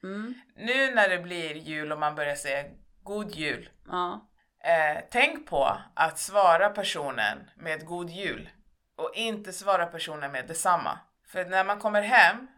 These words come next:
Speaker 2: så kan man ifrå-, fråga sig själv, "Hur många god jul har jag fått idag? Och hur
Speaker 1: Mm.
Speaker 2: många detsamma har jag fått idag?" Hänger du med?
Speaker 1: Ja, fattar.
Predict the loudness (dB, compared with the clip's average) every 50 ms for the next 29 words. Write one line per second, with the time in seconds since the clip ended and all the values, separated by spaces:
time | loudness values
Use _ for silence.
0 | _ _ -8 -8 -2 2 2 2 4 4 2 2 2 -2 -8 -14 -12 -10 -8 -8
1 | -8 -6 -4 2 4 4 6 6 4 0 0 -2 -2 0 2 2 2 0 -4 -4
2 | -4 -2 -2 -2 -2 -4 -4 -6 -6 -6 -6 -6 -4 -4 -2 -2 0 4 4 4
3 | 4 4 0 -6 -8 -10 -10 -8 -6 -6 -6 -6 -8 -14 -12 -8 -6 -6 -4 -4
4 | -4 -4 0 2 0 2 2 -2 -4 0 4 6 6 6 6 2 -2 -4 -4 -4
5 | -6 -6 -4 -4 -4 -4 -6 -10 -12 -12 -12 -10 -10 -10 -10 -12 _ _ -6 -4
6 | -2 -2 -2 0 2 0 0 0 -4 _ _ _ _ -8 -6 -6 -4 -6 -6 -8
7 | -8 -4 -4 -4 -4 -4